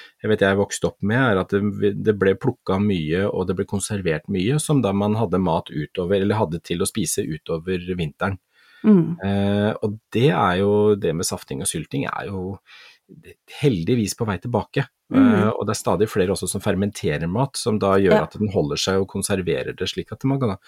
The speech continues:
Speaker 1: kan nyttiggjøre seg det utover resten av året.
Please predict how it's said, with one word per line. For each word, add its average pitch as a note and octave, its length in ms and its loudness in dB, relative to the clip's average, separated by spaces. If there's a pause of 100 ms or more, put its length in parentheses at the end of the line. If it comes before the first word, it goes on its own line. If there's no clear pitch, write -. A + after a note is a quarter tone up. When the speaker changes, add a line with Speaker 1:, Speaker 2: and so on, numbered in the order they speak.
(280)
Speaker 1:
kan C3 160 2
nyttiggjøre D#2 460 0
seg F2+ 180 -6
det E2+ 500 -2
utover F2 560 -4 (160)
resten F2+ 480 -4
av G2 80 -2
året. E2 340 -4